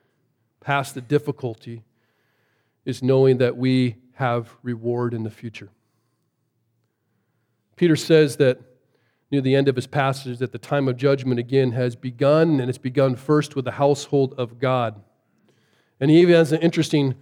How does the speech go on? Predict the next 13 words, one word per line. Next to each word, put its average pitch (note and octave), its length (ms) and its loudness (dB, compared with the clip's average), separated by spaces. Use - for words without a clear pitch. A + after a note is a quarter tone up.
phrase E3+ 600 2
in C#3 240 0
there C3 440 2
where C#3 100 2
he D3 100 2
says C#3+ 440 2
that C#3 280 2
if D3+ 140 -2
the D#3 100 4
righteous F3+ 680 2
are D3 180 4
scarcely A3+ 800 2
saved, E3+ 640 2